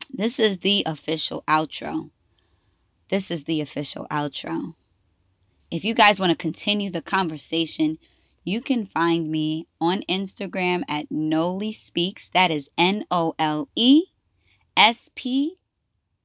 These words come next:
E A K S underscore. Or you can visit my website. That is W W W dot noli speaks dot com.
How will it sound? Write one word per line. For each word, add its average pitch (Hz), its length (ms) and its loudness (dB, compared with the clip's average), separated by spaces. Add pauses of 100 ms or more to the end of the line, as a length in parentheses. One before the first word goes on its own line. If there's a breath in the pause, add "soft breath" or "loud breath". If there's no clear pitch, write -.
(160)
E 254 240 0 (160)
A 208 500 -4
K 202 380 -2
S 233 400 -4
underscore. 262 840 -6 (1500)
Or 285 200 2
you 311 160 0
can 277 180 0
visit 254 260 -4
my 240 160 -2
website. 226 580 -8
That 196 180 0
is 170 120 -10 (100)
W 226 380 -2
W 214 420 -6
W 165 540 -8
dot 165 340 0
noli 202 460 -4
speaks - 720 -6 (380)
dot 160 380 0
com. 139 580 -8